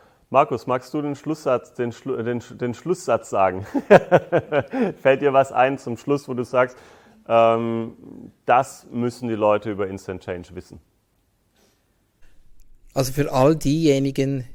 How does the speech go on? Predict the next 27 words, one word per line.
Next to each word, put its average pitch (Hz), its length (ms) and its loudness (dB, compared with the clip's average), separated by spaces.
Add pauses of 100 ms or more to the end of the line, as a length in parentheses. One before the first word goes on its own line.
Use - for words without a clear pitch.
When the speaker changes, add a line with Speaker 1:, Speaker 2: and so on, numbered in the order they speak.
(180)
Speaker 2:
die 127 160 -4
schon 127 140 -4
seit 110 340 -2
Jahren 135 360 2
unterwegs 123 680 0
sind, 143 440 -6
mit - 320 -6
irgendeiner 123 540 -2
Methode 127 800 2 (380)
versuchen, 131 560 -2
Blockaden, 120 800 2
Ängste, 131 760 0
negative 123 600 -2
Glaubenssätze 120 760 0
zu - 160 -4
lösen 110 460 -2 (340)
und 123 140 -6
einfach 147 340 -2
nicht 131 300 -2
weiterkommen, 110 680 0 (600)
geht 151 460 6 (260)
da 120 220 0
auf 117 340 -2
die 123 240 -6 (240)
Homepage, 147 680 2 (280)
äh, 117 320 2
instant 151 500 -2